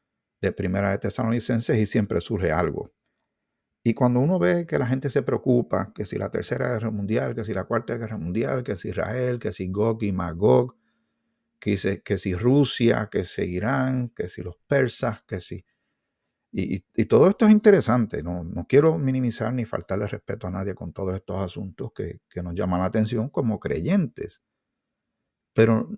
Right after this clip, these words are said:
nosotros tenemos una ruta trazada y unas instrucciones diarias de parte del Señor que están escritas para andar en el Espíritu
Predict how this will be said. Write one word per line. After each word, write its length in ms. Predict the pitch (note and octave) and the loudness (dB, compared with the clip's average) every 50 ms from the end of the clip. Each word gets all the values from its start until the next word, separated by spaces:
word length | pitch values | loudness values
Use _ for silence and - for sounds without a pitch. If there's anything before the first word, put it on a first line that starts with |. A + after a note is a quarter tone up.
| - _ _ _ _ _ _ _ _ - | -16 _ _ _ _ _ _ _ _ 0
nosotros 540 | B2+ B2 A#2 - - G3 F#3+ G3 D#3+ - | 2 2 2 2 0 0 0 0 -2 0
tenemos 320 | - E3+ D#3+ F3 F3+ E3 D3+ | 0 0 2 2 4 4 4
una 240 | D#3+ D#3+ D#3 D#3 C#3+ | 4 4 2 2 2
ruta 320 | - E3+ F3 E3+ - C#3+ | 0 0 -2 0 -2 -2
trazada 800 | C3+ C#3 B2 A#2+ G2+ - - C3+ C#3 B2+ G#2 D#2+ D#2+ D2+ - - _ _ _ _ _ _ _ _ _ _ _ _ _ _ _ _ _ _ _ _ | -2 0 0 0 -2 0 0 0 0 2 2 2 0 0 -2 -6 _ _ _ _ _ _ _ _ _ _ _ _ _ _ _ _ _ _ _ _
y 80 | G2+ | 2
unas 160 | G#2+ C3+ D3 | 4 4 4
instrucciones 800 | D#3 D#3+ D#3 - - C3+ B2+ - - - D#3 D3 C#3+ C3+ - - _ _ _ _ _ _ | 4 2 2 0 -2 -2 -2 -2 -2 -2 0 0 0 -2 -4 -6 _ _ _ _ _ _
diarias 840 | A2 G2 F#2 A2+ A#2+ C3 C#3 D3+ D#3+ F3+ E3 A2 F2+ E2+ F2 F2 F#2 G#2 | -8 -4 0 4 6 6 6 6 4 2 2 2 2 2 2 0 -2 -4
de 100 | F#2+ F#2 | -8 -6
parte 360 | - F#2+ F#2 G2 - - A#2+ | -4 -4 -4 -4 -2 -2 -2
del 120 | A#2 A#2 | -2 -2
Señor 300 | G#2+ - A#2 A2 B2 C3+ | -2 -4 -4 -4 -4 -4
que 60 | - | -6
están 220 | G2+ - - A2 A2+ | -8 -6 -4 -2 -2
escritas 420 | A#2+ - - D3 C#3 - C#3+ A2 | -2 0 0 -2 -2 -2 -4 -6
para 180 | - F2+ E2+ F2 | -6 -6 -4 -4
andar 220 | E2+ D#2+ D#2+ E2+ | -4 -4 -4 -4
en 100 | G2 B2 | -2 -2
el 80 | C3+ C3+ | -2 -2
Espíritu 600 | C#3 - _ - E2+ F2 E2+ - - - - _ | -2 -2 _ -4 -4 -4 -6 -8 -10 -12 -12 _